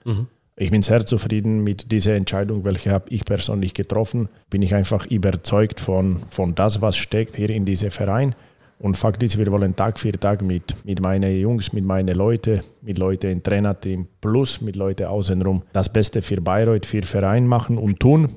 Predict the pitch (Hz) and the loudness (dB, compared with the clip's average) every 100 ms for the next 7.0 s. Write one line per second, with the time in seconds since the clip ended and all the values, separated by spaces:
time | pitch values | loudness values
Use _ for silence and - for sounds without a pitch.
0 | - 95 - 104 92 127 - 135 127 131 | -4 -4 0 0 2 2 2 2 2 0
1 | 107 101 101 98 - - 98 90 76 - | 0 0 2 0 -4 -2 0 0 -2 -6
2 | - 87 98 95 95 95 90 120 117 123 | -8 -4 0 0 0 0 0 0 0 0
3 | 98 - - 90 98 90 95 98 110 - | 0 -4 -8 -4 0 0 0 0 -2 -2
4 | 104 98 95 92 92 - 107 101 101 92 | -2 -2 -2 -2 -2 -2 -2 0 0 -2
5 | 104 95 92 - 98 92 - _ 87 95 | -2 -2 -4 -2 -2 -4 -8 _ -8 0
6 | 101 107 87 92 - 110 113 - - | 2 2 2 0 0 0 0 0 -4